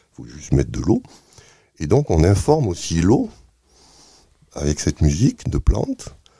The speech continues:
et ça donne une eau informée qu'ensuite on vaporise sur les cultures. Et c'est là où on ne lutte pas, on rétablit des équilibres qui ne sont plus là. C'est-à-dire que l'idée, c'est toujours la même,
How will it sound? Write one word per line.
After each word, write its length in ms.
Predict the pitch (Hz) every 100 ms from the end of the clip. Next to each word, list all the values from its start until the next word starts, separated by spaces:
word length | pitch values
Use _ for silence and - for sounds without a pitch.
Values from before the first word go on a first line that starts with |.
| _ _ _ _
et 60 | 92
ça 180 | - 78
donne 240 | 98 170
une 220 | 143 85
eau 140 | 104 98
informée 540 | 87 - 80 78 139
qu'ensuite 600 | - 76 71 - 120 -
on 720 | 80 78 78 73 76 73 65 60 - - -
vaporise 560 | 82 - 76 71 90 139
sur 260 | - 71
les 140 | 71 69
cultures. 560 | - 73 - - - - - - - - _ -
Et 60 |
c'est 120 | 82 92
là 100 | 123
où 220 | 131 110 - _ _ _ _
on 80 | 85
ne 80 | 90
lutte 400 | 98 139 156 -
pas, 320 | - 147 120 _ _ _ _ _ _ _ _ _ _ -
on 160 | 90
rétablit 920 | 80 76 78 117 127 - 101 95 110 117
des 240 | 80 80
équilibres 560 | 95 - 82 127 127 123 123
qui 140 | - 82
ne 80 | 85
sont 220 | - 92
plus 160 | -
là. 120 | 71 78
C'est-à-dire 320 | - 71 71
que 60 |
l'idée, 240 | 87 90 135
c'est 160 | -
toujours 200 | - 104
la 120 | 107 80
même, 240 | 95 113